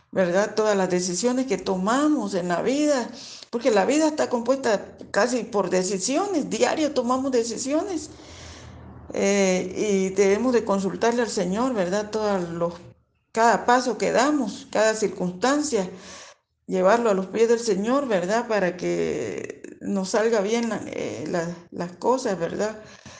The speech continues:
Seamos direccionadas por el Señor. Jesús pensaba en otros antes que en sí mismo. Esto es muy importante.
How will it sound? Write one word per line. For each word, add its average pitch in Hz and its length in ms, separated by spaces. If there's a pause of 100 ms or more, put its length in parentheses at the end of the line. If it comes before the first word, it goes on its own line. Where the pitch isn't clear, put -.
(100)
Seamos 202 680
direccionadas 196 1000
por 160 200
el 160 100
Señor. 180 460 (1300)
Jesús 285 380
pensaba 294 720
en 208 220
otros 320 600
antes 269 540
que 208 140
en 180 120
sí 190 200
mismo. 196 760 (540)
Esto 233 200
es 269 180
muy 220 200
importante. 233 680